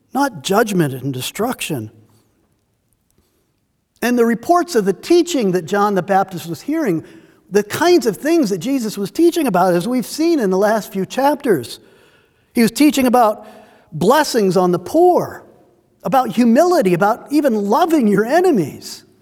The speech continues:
You can understand. John must be sitting in this dark cold cell, this dungeon,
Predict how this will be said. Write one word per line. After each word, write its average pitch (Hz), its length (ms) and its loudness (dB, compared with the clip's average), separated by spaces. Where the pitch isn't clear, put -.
You 233 140 -6
can 262 160 -6
understand. 269 920 -6
John 277 340 -2
must 208 240 -4
be 190 80 -4
sitting 294 440 -2
in 170 100 0
this 160 160 -4
dark 214 720 -2
cold 269 440 0
cell, 247 520 0
this 175 160 0
dungeon, 160 760 0